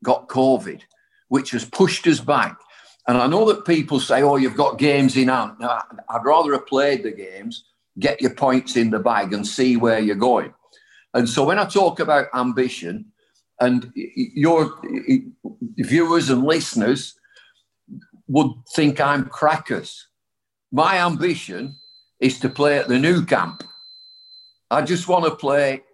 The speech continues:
against anybody in Champions League.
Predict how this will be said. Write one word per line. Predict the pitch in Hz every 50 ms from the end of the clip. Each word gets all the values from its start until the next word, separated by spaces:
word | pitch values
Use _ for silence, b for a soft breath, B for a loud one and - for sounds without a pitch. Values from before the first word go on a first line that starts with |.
| _ _ -
against | 131 127 120 139 135 131 120 - - 131 127 - - 123 - - - _ - -
anybody | 143 170 180 170 139 143 139 135 123 139 139 131 _ b b b b b b b b _ _ _ _ -
in | - 135 135 135
Champions | - 160 143 131 - 135 135 131 110 135
League. | 143 139 135 117 101 - -